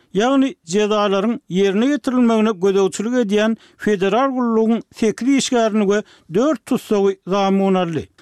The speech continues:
Zabd edilen wagtynda zamun alynan dokuz adam, zamun alyjy tutsawlaryň ählisi öldürildi. Ýöne olar şu arada bir näçe video ýazgy taýýarlap, özleriniň Islam döwleti atly halkara terror guramasyna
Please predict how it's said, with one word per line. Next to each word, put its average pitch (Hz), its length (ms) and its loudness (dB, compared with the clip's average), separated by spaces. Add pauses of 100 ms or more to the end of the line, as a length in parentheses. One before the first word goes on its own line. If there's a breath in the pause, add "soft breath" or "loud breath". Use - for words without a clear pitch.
Zabd 262 240 -2
edilen 269 320 0
wagtynda 208 720 0
zamun 202 460 0
alynan 220 440 0 (260 soft breath)
dokuz 208 300 0
adam, 165 440 -2 (200)
zamun 214 460 2
alyjy 247 300 0
tutsawlaryň 214 680 -2 (160)
ählisi 190 500 -2
öldürildi. 190 680 0 (160 soft breath)
Ýöne 185 260 2
olar 233 380 0 (240 soft breath)
şu - 180 -2
arada 220 540 0 (240 soft breath)
bir 262 80 0
näçe 254 560 0
video 233 480 0 (160)
ýazgy 190 420 0
taýýarlap, 220 640 0 (260 soft breath)
özleriniň 202 640 0 (200)
Islam 247 460 0
döwleti 233 440 0
atly 208 460 -2
halkara 190 640 -2 (120)
terror 190 360 0
guramasyna 233 680 0